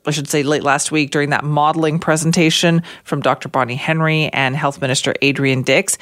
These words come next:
And we are warned about this, about what might happen if we don't shut down travel in and out of the province, right? The spread of covid variants.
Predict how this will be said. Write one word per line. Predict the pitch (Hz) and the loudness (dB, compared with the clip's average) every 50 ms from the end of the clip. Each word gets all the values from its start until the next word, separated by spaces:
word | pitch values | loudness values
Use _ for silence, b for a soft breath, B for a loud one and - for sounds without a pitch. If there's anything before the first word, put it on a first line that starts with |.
| B B B B B B B | B B B B B B B
And | - 160 160 156 147 | -2 0 0 0 2
we | 175 180 180 | 2 4 4
are | 175 170 | 4 4
warned | 160 165 170 190 220 262 320 320 | 2 4 4 4 4 4 2 2
about | 311 254 269 277 262 - - | 2 2 2 0 0 0 0
this, | 147 107 87 - - - - B B B B B B B | 2 2 2 2 0 0 0 B B B B B B B
about | - 156 156 160 131 | -6 -2 0 0 2
what | 160 165 - | 2 0 0
might | - 202 220 226 | 0 0 0 0
happen | 247 269 247 240 240 - 151 123 131 135 - | 2 2 0 0 0 0 -2 0 -2 -2 -2
if | - 147 - | -4 -4 -2
we | - 160 | 0 0
don't | 156 175 185 160 - | 2 0 0 0 0
shut | - - 226 208 - - - | 0 2 2 0 0 -2 -2
down | - 208 208 208 208 202 | 2 2 2 4 2 0
travel | - - 214 180 185 175 175 180 170 | 0 2 2 2 4 4 4 2 2
in | - - 170 170 | 2 0 0 2
and | 175 170 170 | 2 2 2
out | 165 160 | 2 2
of | 156 143 | 0 -2
the | 156 | -4
province, | - - 180 165 160 143 127 104 - - | -4 0 0 0 0 0 -2 -6 -6 -2
right? | 143 131 147 175 - - | 0 0 0 0 -2 -4
The | - 170 | -4 -2
spread | - - - - - 185 180 185 196 190 | 0 0 -2 0 2 4 4 4 4 2
of | - - 190 175 - | 2 0 0 -2 -4
covid | - - - 190 175 175 165 170 165 151 - - | -8 -2 2 2 2 4 4 4 4 2 2 0
variants. | - 143 143 143 151 156 160 165 165 151 127 117 - - | -2 -2 0 4 4 6 6 6 6 4 4 2 2 -2